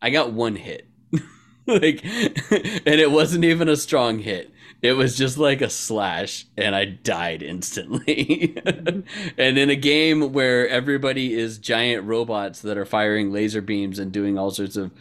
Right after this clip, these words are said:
Speaker 1: crazy stuff, like, you're gonna get hit. And yeah, y-,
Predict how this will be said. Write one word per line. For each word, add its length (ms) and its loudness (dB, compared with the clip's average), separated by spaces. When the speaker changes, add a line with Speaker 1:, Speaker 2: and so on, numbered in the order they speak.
Speaker 1:
crazy 340 2
stuff, 280 -2
like, 220 -2
you're 140 0
gonna 340 0
get 300 -6
hit. 440 -2
And 640 0
yeah, 320 -4
y-, 220 -6